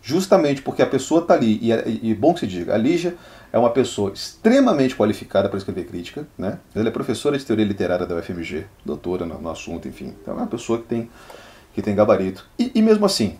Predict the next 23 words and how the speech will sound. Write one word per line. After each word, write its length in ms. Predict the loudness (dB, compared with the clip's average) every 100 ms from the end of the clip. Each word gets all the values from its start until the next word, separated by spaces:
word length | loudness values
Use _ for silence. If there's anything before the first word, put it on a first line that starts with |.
| -2
e 60 |
mesmo 260 | 4 6 4
que 100 | -4
tivesse, 520 | -2 0 0 -2 -8
é, 220 | -4 -2 -4 -12 _ 0
todo 240 | 2 4
o 20 |
gabarito 440 | 4 4 4 0 -6
do 120 | -6
mundo, 400 | -2 -2 -2 -6 -14 -20 -20 _ -20 -20 _ _
se 100 | -8
você 220 | -4 -4
sempre, 500 | -2 -2 0 0 -2 -10
se 160 | -6 -6
tiver 340 | 0 0 4
o, 140 | 2 0
o, 500 | -8 -8 -6 -8 -2
a 80 | 0
instrumentação 680 | 0 0 0 2 2 0 -6
crítica 300 | -8 -10 -8
suficiente, 440 | -10 -8 -4 -4 -2
você 120 | -4
pode 540 | 4 6 6 2 -8